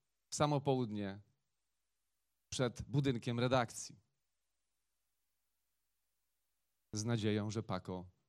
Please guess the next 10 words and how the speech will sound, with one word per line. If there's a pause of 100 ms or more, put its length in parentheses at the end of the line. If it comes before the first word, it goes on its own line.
(880)
to
przeczyta. (2750)
Na
drugi
dzień
przed
budynkiem
redakcji (540)
szwadron
policji